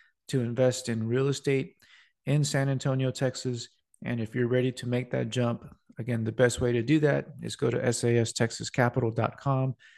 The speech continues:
You can even schedule a phone call, uh, directly with me. We can talk about what your investment goals are and whether these types of investments may be appropriate for you or not. Uh, but the best way, again, to get started,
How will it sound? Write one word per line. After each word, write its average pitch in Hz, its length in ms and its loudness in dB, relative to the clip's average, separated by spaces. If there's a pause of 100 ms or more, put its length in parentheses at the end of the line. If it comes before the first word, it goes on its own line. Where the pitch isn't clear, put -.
(280)
You 120 100 -2
can 113 140 -6
even 123 180 -2
schedule 120 400 -2
a 110 60 0
phone 156 260 4
call, 143 500 0
uh, 120 200 -6
directly 123 380 -4
with 117 180 -4
me. 139 240 0
We 123 160 -4
can 120 180 -6
talk 120 220 0
about 117 280 -4
what 117 220 -6
your 117 240 -4 (400)
investment 123 540 0
goals 143 320 6
are 131 280 0
and 120 240 -6
whether 120 360 -2
these 120 200 -6
types 120 300 -4
of 123 80 -2
investments 120 600 -4
may 120 180 0
be 120 160 -4
appropriate 123 640 -4
for 120 200 -2
you 120 300 -4
or 117 100 -4
not. 127 400 0 (560)
Uh, 117 220 -4
but 117 240 -2
the 123 60 -8
best 131 300 2
way, 135 160 2
again, 131 300 -2
to 127 100 -6
get 123 180 -2
started, 147 460 2